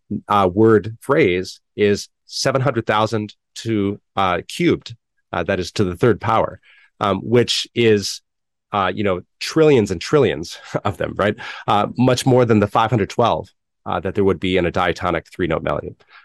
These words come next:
So anyway, so that's all to say that, uh, the mathematics on mathem-, uh, on music is so much smaller, five hundred twelve, than they are in either language, which is trillions for three, uh, or for, um, for art, uh, uh,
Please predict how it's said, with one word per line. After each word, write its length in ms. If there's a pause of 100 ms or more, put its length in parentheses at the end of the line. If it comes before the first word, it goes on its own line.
(100)
So 140
anyway, 240
so 140
that's 200
all 260
to 80
say 260
that, 180 (260)
uh, 160
the 100
mathematics 600
on 180
mathem-, 380
uh, 320 (100)
on 300
music 500
is 160
so 140
much 160
smaller, 340
five 240
hundred 180
twelve, 380 (720)
than 200
they 120
are 300
in 400 (240)
either 320
language, 580
which 220
is 100
trillions 560
for 160
three, 300 (100)
uh, 260
or 240
for, 400 (320)
um, 400
for 220
art, 260
uh, 240
uh, 180